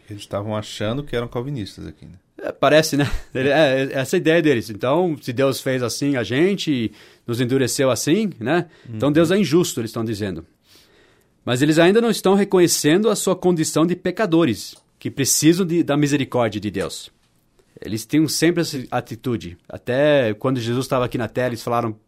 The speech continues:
Speaker 2: para Jesus, em João nove, "Tu és nascido todo em pecados e nos ensina a nós?" E expulsaram Jesus do templo. Então, que atitude que eles tinham aqui também. Então, se é assim,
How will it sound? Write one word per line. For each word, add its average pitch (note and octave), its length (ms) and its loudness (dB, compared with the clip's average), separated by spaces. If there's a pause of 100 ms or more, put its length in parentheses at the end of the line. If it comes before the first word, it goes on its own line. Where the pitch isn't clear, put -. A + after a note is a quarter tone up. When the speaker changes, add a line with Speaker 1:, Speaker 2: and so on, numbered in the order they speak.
Speaker 2:
para A#2+ 180 -2
Jesus, A2+ 440 -2
em A2 100 -2
João B2 240 0
nove, A2+ 400 0 (120)
"Tu G3+ 200 4
és F3+ 180 4
nascido D3+ 720 -2 (160)
todo G3 320 6
em D3 80 4
pecados B2 720 -6 (160)
e G#2+ 100 -4
nos B2 180 -2
ensina B2+ 420 2
a G#2 40 -4
nós?" B2 500 -4 (320)
E G#2+ 40 -6
expulsaram A#2+ 540 -4
Jesus G#2 480 -6
do G#2 120 -10
templo. F#2+ 340 -6 (720)
Então, D#3 300 -2
que D#3+ 140 -2
atitude F3+ 500 -4
que - 100 -2
eles C3 200 -2
tinham A2+ 220 -2
aqui G#2+ 180 -6
também. E3+ 340 0
Então, D3 240 0
se E3+ 160 -4
é - 40 -2
assim, D#3 480 -2